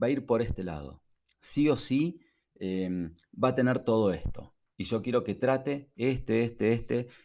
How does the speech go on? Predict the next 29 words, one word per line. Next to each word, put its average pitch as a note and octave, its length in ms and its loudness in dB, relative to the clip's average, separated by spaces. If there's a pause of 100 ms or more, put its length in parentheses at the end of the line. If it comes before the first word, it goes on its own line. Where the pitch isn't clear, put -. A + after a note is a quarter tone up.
(120)
y F#2+ 140 4
este G#2 240 2
tema. C#2+ 400 -6 (640)
Cuando E2+ 180 -2
nosotros B2 320 -2
empezamos A2+ 540 0
a G#2+ 200 0 (300)
bajar A#2 480 0
de F2 100 -2
alguna G2 320 2
manera F#2 380 0
todo G2 300 2
eso, B2+ 420 0 (400)
nos F2+ 160 -4
empezamos G#2+ 460 2
a G2+ 60 2
dar G2+ 160 0
cuenta A#2 320 2
que G#2 280 -2 (400)
necesitamos F#2+ 800 0
de F#2 80 -6
alguna A2 460 2
manera, A#2 580 0 (280)
eh, E2 260 -6
algunas F#2 500 -2
herramientas, G#2+ 1000 4
algún F#2+ 240 0
tipo F#2+ 360 0
de, F#2+ 280 4